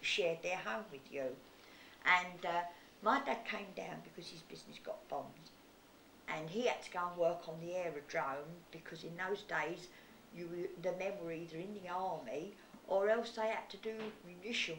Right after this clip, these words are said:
work or work for the government. So we worked i-, on an aerodrome, so I was a very lucky little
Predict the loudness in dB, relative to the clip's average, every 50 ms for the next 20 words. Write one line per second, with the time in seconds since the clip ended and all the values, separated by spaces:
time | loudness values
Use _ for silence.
0 | -2 0 2 4 6 8 6 6 4 2 0 2 6 6 8 6 6 2 2 4
1 | 6 6 6 6 2 -4 -6 -6 -2 0 0 -2 -2 -4 -10 -10 -10 -12 -14 -16
2 | -8 -2 0 2 2 2 0 4 6 6 6 6 6 0 -6 -8 -8 -6 -4 -4
3 | -4 -4 -2 0 2 4 4 4 2 0 -2 -2 -2 0 0 0 -2 -4 -6 -6
4 | -2 0 2 4 4 4 2 2 -2 -6 -4 0 2 2 2 2 2 -2 -2 -2
5 | -2 -2 -2 -2 -2 -4